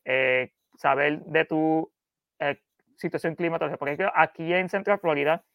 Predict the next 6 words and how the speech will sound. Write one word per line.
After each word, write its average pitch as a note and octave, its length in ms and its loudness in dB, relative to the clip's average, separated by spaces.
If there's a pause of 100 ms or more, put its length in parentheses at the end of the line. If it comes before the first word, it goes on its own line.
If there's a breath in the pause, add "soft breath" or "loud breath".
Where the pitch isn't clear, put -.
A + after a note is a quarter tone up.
(340)
se D3 180 -2
siembra D3 340 -2
mucho D3 520 -2
las C3 140 -2
blueberries, F#3+ 720 4 (320)
strawberries, F3+ 960 4